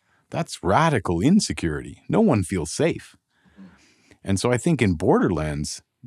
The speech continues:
that's a really key point, when one might say that security means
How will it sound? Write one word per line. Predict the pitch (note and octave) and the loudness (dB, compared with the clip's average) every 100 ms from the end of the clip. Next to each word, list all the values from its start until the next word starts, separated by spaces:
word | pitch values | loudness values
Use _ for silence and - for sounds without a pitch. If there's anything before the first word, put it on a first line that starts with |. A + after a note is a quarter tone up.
| - - | -20 -2
that's | A2 G#2 - | 0 0 -2
a | |
really | G#2 F#2+ E2 | -2 -2 -4
key | D2 F#2 E2+ | -6 -6 -6
point, | - G2+ D#2 B1 - | -4 -2 -2 -8 -8
when | F#2 F2 D#2 F2 E2 D#2 - | -6 -6 -6 -8 -6 -8 -6
one | F#2+ A#2+ B2 | -2 2 2
might | G2 F2+ F2 | 2 0 -2
say | - C3 G2 | 0 2 2
that | E2 - | -2 -6
security | - E2 - E3 C#3 F2+ | -8 -8 -2 0 2 0
means | F2 E2+ E2 D#2+ | 0 0 -2 -4